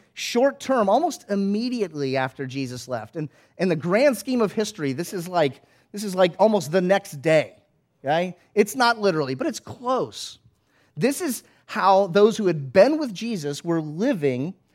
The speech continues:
after he'd ascended to heaven and they'd received the Holy Spirit, okay? And so to, to set this up, to set this up, if you take a look again at just that very little, that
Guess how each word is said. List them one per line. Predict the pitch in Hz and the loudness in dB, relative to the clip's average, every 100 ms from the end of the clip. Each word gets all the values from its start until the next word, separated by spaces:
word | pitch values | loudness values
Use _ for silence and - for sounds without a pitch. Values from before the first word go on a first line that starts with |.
| _ _ | _ _
after | 160 175 202 214 | -2 0 0 -2
he'd | 170 190 | -4 -4
ascended | 180 175 185 170 170 165 156 | -8 -6 -4 -4 -4 -8 -10
to | |
heaven | 151 190 170 143 | -6 -4 -2 -2
and | 139 | -2
they'd | 139 | -4
received | 131 131 - 180 180 160 | -6 -10 -10 -10 -8 -8
the | 143 | -6
Holy | 151 135 | -6 -6
Spirit, | - - 139 123 92 _ _ _ _ _ _ _ _ | -12 -12 -6 -6 -8 _ _ _ _ _ _ _ _
okay? | 131 151 170 _ _ _ _ _ _ _ _ _ - | -8 -8 -10 _ _ _ _ _ _ _ _ _ -2
And | 196 | -2
so | - 226 208 190 - _ _ _ - | 2 6 6 6 0 _ _ _ -6
to, | 208 | -4
to | - | -2
set | 185 - 285 381 | -4 -2 0 0
this | - 294 - | -2 -10 -4
up, | 208 139 - _ _ _ _ - | -2 -2 -4 _ _ _ _ -12
to | 185 | -8
set | - 285 | -2 -2
this | - 208 | -2 0
up, | 220 165 | 2 2
if | 165 | -2
you | 180 | -8
take | - 233 320 | -6 -6 -6
a | |
look | 254 220 196 | -4 -4 -4
again | 160 160 151 | -6 -6 -6
at | 131 | -10
just | - - | -14 -10
that | 185 | -8
very | 139 143 180 247 226 | -8 -6 -6 -6 -10
little, | 190 190 170 | -8 -8 -4
that | 151 | -6